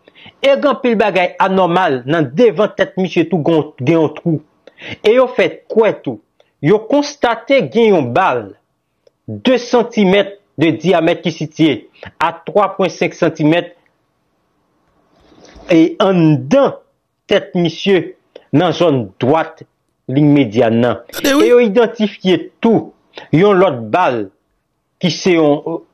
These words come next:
Speaker 1: dans tête monsieur, qui lui-même, n'a pas aidé Jovenel,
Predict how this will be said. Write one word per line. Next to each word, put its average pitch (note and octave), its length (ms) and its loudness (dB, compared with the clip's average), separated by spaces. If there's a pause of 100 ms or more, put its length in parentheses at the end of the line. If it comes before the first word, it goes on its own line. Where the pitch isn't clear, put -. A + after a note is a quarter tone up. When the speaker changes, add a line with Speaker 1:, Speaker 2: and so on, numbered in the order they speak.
Speaker 1:
dans E3+ 340 0
tête G#3+ 260 -2
monsieur, A3 520 2 (380)
qui D4+ 160 4
lui-même, D#3 540 2 (140)
n'a A2 100 -6
pas C#3 160 0
aidé A#2 200 2
Jovenel, D#3 640 2